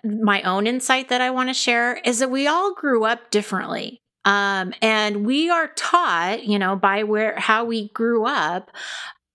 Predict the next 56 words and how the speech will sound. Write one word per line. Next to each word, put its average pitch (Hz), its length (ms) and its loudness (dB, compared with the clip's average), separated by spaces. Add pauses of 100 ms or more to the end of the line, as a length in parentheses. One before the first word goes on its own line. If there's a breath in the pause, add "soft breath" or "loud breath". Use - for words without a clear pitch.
(120)
how 240 260 2
to 247 80 -2
kind 233 240 0
of 214 80 -2
keep 233 260 -4
house. - 600 0
I 208 40 0
mean, 196 140 2
if 196 160 -2
your 254 220 2
parents 262 600 -2
were 226 80 2
disorganized 220 760 -2
and 180 140 -2
messy, 208 400 0
then 185 180 -2
that's 208 320 -2
what 226 160 -2
you're 196 140 0
used 226 380 -4
to, 196 260 -2
then 202 160 -2
that's 208 200 -2
what - 140 -4
you're 180 100 -4
used 254 420 -2
to. - 220 -8 (420 loud breath)
If 175 120 -6
your 202 80 0
parents 247 460 0
were 202 100 0
more 220 380 0
on 196 100 -2
the - 160 -4
O 233 100 2
C 226 220 -2
D 254 220 0
side 190 420 0
where 190 100 0
everything 226 600 0
was, 180 340 -2
you 196 140 -2
know, 170 140 0
in 214 220 0
their 185 140 0
place 226 500 0
and 175 140 -2
everything 190 440 0
was 175 140 -2
clean, 233 380 0
then 180 140 -4
that's 185 260 -2
what 190 180 0
you're 190 180 0
gonna 185 200 0
know, 175 540 0